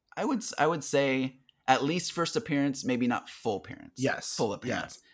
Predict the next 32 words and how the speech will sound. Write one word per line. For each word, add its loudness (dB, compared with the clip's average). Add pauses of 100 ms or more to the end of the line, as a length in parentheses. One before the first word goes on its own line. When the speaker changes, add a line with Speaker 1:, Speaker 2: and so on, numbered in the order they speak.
(160)
Speaker 1:
There's 2
that 4
distinction -2
all 2
the -2
time -2
in -4
comics. -6
There's -6 (140)
first 0
cameo 2
appearance -6
versus -6
full, -6
Speaker 2:
Full. -6
Speaker 1:
first 2
full 0
appearance. -10 (140)
Speaker 2:
Versus 2
full, 0
uh, -4
story 0
arc. -6
<laughs> -10
Speaker 1:
Exactly. -4 (360)
There 2
were 2 (120)
graded 0
issues -4
of -4
this -4
book -8